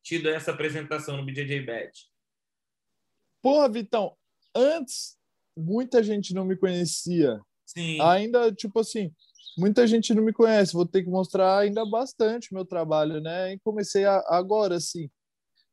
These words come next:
Speaker 2: Mas quando, quando surgiu, foi uma parada louca, assim, né? Eu até conversando com a minha namorada, eu tava falando pra ela. Falei,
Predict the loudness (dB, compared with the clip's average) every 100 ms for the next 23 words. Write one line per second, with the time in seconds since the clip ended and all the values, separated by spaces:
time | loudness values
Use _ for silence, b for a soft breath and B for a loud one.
0 | -4 2 4 4 0 -6 -12 _ 2 2
1 | 2 -2 -6 -6 4 4 4 2 2 4
2 | 2 4 4 4 0 _ _ -4 2 2
3 | 2 0 0 -2 -4 -10 -12 -8 -2 -2
4 | 0 -4 -2 -2 -2 -2 -2 -2 -2 -2
5 | 2 2 2 0 0 0 0 -2 0 0
6 | -2 -2 0 0 0 -4 b b b _
7 | _ _ -2 2 2 -2